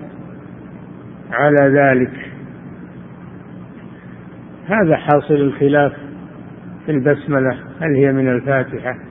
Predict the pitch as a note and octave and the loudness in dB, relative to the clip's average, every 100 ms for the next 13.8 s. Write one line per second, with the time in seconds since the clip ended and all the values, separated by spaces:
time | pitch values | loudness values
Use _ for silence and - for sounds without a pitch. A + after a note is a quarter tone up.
0 | - - - - - - - - - C3 | -18 -18 -16 -16 -16 -18 -18 -16 -4 2
1 | C#3 C#3+ C#3+ C3+ C#3+ C#3 B2+ A#2 D3+ D#3 | 6 6 4 -2 0 2 2 2 2 2
2 | D#3+ D3+ D#3+ - - - - - - - | -2 -4 -6 -10 -16 -18 -18 -16 -16 -16
3 | - - - - E3 G3 F3 D3+ D#3+ D3 | -16 -16 -18 -2 2 4 6 4 4 2
4 | D3+ C#3+ C#3+ C#3 D3+ F3 D3+ D3 D3 C#3 | 4 6 6 4 2 2 2 4 4 4
5 | C3+ C3+ F3+ F3+ D#3+ D3 C#3 A#2 C3+ D#3 | 2 2 4 4 2 0 2 2 0 0
6 | E3 D#3+ F#3+ - - - - - - - | -2 -6 -6 -8 -16 -18 -18 -18 -18 -16
7 | - - - - A#2 D#3+ F3 F#3 G3 D3 | -16 -16 -18 -10 0 4 6 8 8 6
8 | B2+ C3+ C3+ C3+ B2+ - - - - C#3 | 4 4 4 4 2 -2 -10 -14 -8 -2
9 | C#3 B2 C#3 C3 - B2 - - - - | 0 2 2 0 -4 -12 -14 -16 -16 -16
10 | - - - - - C#3 F3+ F#3 F#3 F3 | -18 -18 -18 -16 -2 2 4 4 4 6
11 | D#3+ D3+ - - - - E3 D#3+ D#3 C#3 | 4 2 -4 -12 -10 2 6 8 6 4
12 | C#3+ C#3+ C#3+ - E3 D3 D#3+ D#3 - - | 0 0 -4 2 4 4 2 0 -10 -16
13 | - - - - C3+ D#3+ E3 E3 | -16 -16 -16 -8 2 2 2 0